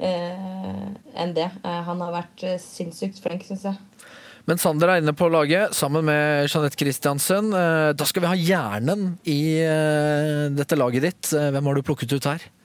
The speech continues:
Speaker 1: Ja, på lagets hjerne så har jeg plukket ut Anja Hammerseng Edin.
Speaker 2: Ja.
Speaker 1: Eh, ja, for jeg mener at et, eh, en håndballfamilie eller et lag skal ha større fokus rundt mental helse.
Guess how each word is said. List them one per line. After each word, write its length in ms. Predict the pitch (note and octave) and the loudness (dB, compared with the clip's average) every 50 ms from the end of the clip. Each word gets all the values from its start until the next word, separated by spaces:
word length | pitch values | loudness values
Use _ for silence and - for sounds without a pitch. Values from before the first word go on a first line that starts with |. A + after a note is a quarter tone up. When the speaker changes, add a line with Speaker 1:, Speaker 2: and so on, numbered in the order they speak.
| _ _ _ - - - _ | _ _ _ -20 -20 -10 _
Speaker 1:
Ja, 220 | - A3 B3 C4 C4+ - - - - - - | -2 0 0 0 0 -2 -8 -18 -20 -14 -4
på 120 | - C4 B3 | -2 0 0
lagets 360 | A3+ G3+ F#3+ F#3+ A#3 B3 - | 2 2 0 0 -2 0 2
hjerne 420 | B3 A#3+ A3 G3 E3 E3 G3+ B3+ | 4 4 4 2 0 -2 -4 -2
så 140 | B3 C4 B3 | 0 0 0
har 100 | A3 A3+ | 0 0
jeg 60 | A3+ | -2
plukket 500 | - - B3+ - - F3 F#3 G3 G3 - | -2 -6 -6 -2 0 2 2 2 0 -4
ut 40 | - - - | -10 -8 -6
Anja 340 | F3 E3+ F3 F3 F3+ F3+ F3 | -4 -2 0 0 0 0 0
Hammerseng 380 | F3 E3+ E3+ D#3 - E3+ E3+ | -2 -4 -4 -2 -2 0 0
Edin. 260 | E3 E3 F#3 A#3+ F#4 B4+ - - - - _ _ _ _ _ - | 0 2 2 2 2 0 -2 -6 -18 -20 _ _ _ _ _ -2
Speaker 2:
Ja. 140 | G3+ A3 | -2 0
Speaker 1:
Eh, 880 | - A#3 A#3 A3+ A3+ A3 G#3+ G#3+ G#3 G#3 G#3 G#3 G#3 G3+ G3+ F#3+ F#3+ G3+ | 0 -2 -4 -6 -8 -10 -10 -10 -10 -10 -10 -10 -12 -10 -6 -4 -2 -2
ja, 160 | B3 F#4 A4 - - _ _ _ - - | -2 -2 -4 -10 -16 _ _ _ -6 -2
for 80 | B3+ | 0
jeg 240 | A#3+ A#3+ A#3 A#3 B3 | 2 2 2 2 0
mener 360 | B3 B3 A3 F#3 F3 F3 E3+ | 0 0 0 0 0 0 0
at 200 | F3+ F3 - - | -2 -2 -4 -6
et, 180 | G3+ G3 G3+ G#3 | -8 -6 -6 -4
eh, 680 | G3+ G3 G3 G3 G3 F#3+ F#3+ F#3+ F#3+ F#3+ F#3+ F#3+ F#3+ F#3+ F#3+ - - - _ _ _ _ _ _ _ _ _ _ _ _ - | -4 -4 -2 -2 -2 -2 -2 0 -2 -2 -2 -2 -4 -6 -8 -12 -20 -20 _ _ _ _ _ _ _ _ _ _ _ _ -4
en 140 | G#3 G#3+ G#3 | -2 -2 0
håndballfamilie 720 | G3 A#3+ A3 E3 C#3 D3 D3 - D3+ D3+ D3 D3+ F#3 A#3 B3 | 0 0 -2 0 -2 -4 -4 -4 -4 -4 -4 -2 -2 -2 0
eller 140 | G#3 F3+ | 0 0
et 140 | F3+ F3 E3 | -2 -2 -4
lag 380 | E3+ D3+ C#3+ D#3+ F#3+ A#3+ C4+ C4 | -4 -2 0 2 2 2 0 -2
skal 220 | - - - - | -6 -8 -8 -6
ha 340 | G3 - E3 E3+ F3 F3 F3+ | -4 -4 -4 -2 -2 -4 -4
større 380 | - - - E3 D#3+ E3+ F#3 F#3+ | -6 -4 -2 0 0 0 -2 -6
fokus 540 | - - D#3 D3+ - A3+ B3+ B3 - - G#3 | -10 -12 -14 -12 -10 -10 -12 -10 -10 -8 -8
rundt 340 | F3+ E3+ E3 E3+ - - F#3 | -6 -6 -8 -8 -10 -10 -6
mental 420 | F3+ F3+ F3+ - - D#3 D3 D#3+ | -6 -6 -6 -4 -2 -2 -2 0
helse. 460 | F3+ F3 D3+ D3+ - - - G#3 B3+ | 0 -2 -4 -4 -4 -4 -4 -4 -4